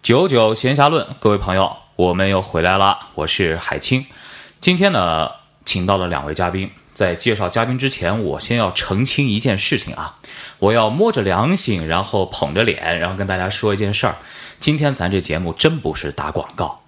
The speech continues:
真不是给咱今天要说的这个牌子打广告。为什么呢？众所周知，这个牌子在昆明除了山寨店之外是没有经销商的，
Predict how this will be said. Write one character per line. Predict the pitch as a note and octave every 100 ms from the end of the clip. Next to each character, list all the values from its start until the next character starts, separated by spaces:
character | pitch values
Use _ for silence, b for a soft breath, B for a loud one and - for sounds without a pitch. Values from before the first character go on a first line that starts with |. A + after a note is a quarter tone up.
| _ _ B B B -
真 | E3+ F#3+ F3
不 | G#2 E2 F2+
是 | - G#2 E2+
给 | E2+ D2
咱 | - F#2+
今 | G2+ A#2
天 | A2+ A#2
要 | F#2+
说 | F2 - A#2+
的 | G2+
这 | F#2 E2
个 |
牌 | - - D2 D2 B2+
子 | F#3+ B2
打 | D2+ D#2
广 | E2+ -
告。 | - D#2+ - B B B B B -
为 | B2+ A2+
什 | F2+
么 | D2
呢？ | D2 C#2+ - b b b _ _
众 | - A#2+
所 | F#2 D2 C#2+
周 | E2 D#2
知， | E2
这 | D2+ D3+
个 | F2+
牌 | - - D#2
子 | G2
在 | F2+
昆 | D#2 - G#2
明 | F#2+ G2+
除 | - G#2+
了 |
山 | G2+ - E3+
寨 | F3 B2 F2
店 | A#2 E2
之 | -
外 | A2 D#2
是 | - F#2
没 | D2+ F#2+
有 | D3 -
经 | F#2 F2
销 | F2
商 | F2 G#2+ G#2+
的， | F2+